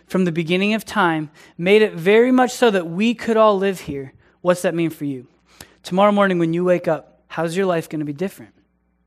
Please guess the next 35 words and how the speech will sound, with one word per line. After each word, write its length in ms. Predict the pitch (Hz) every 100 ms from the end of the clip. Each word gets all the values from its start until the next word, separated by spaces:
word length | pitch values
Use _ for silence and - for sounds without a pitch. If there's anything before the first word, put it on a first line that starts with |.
| _ _ _ _ _ -
Are 80 | 170
you 140 | 214 233
going 240 | 220 233
to 120 | -
care 240 | 226 233 220
enough 280 | 208 214 -
to 220 | 226 214 - -
decide 480 | - 202 - 214 226
what 160 | 220 185
you 280 | 175 196 226
believe 320 | 240 240 214
in 120 | 208
your 160 | 208 220
faith? 520 | 214 247 262 - _ _ _ -
And 240 | 277 294
are 80 | 220
you 120 | 220
gonna 160 | 226 214
care 260 | - 226
enough 480 | 220 214 208 - -
to 120 | -
be 140 | 196 226
able 140 | 220
to 120 | - 214
defend 480 | 180 - 226 262
this 260 | 233 208 185
and 160 | 180 180
talk 300 | - 240 240
about 280 | 202 185
this 180 | 170 170
to 100 | -
people 300 | - 208 196
in 80 | 196
your 80 | 175
school 440 | - - 185 175